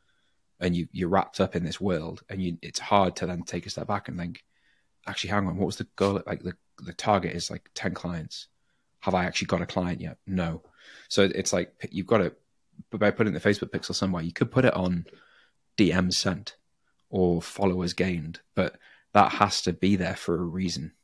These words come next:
Like, you have to be optimizing for that for a reason. So obviously every business is, is optimized for, like, cash and profit and revenue. So it's finding what is the lead metric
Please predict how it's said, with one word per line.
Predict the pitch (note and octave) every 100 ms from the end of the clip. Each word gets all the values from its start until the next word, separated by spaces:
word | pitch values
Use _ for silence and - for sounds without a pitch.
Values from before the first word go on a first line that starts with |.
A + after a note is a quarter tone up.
| _
Like, | F2
you | F2+
have | F#2+ -
to | -
be | E2+
optimizing | E2+ - F#2 F2+ F2+ F2+
for | - F#2+
that | F2 -
for | - F#2
a | F2
reason. | F2 E2+ E2+ - - - -
So | - B2+
obviously | B2 G2
every | F#2+ F#2+
business | F2 F2+ E2+ -
is, | E2+ -
is | D2+
optimized | F2 - F2+ E2+ -
for, | F2
like, | E2 - _ -
cash | - E2+ E2+ - -
and | F2+
profit | - F2+ - F2+
and | -
revenue. | F2 F#2+ - - F#2+ _ _ _ - _ -
So | G2
it's | -
finding | - G2 F#2+ F2+
what | F#2+
is | F#2+ F2+
the | F2
lead | F2 F#2 G2 G2
metric | D#2+ F2+ - - - -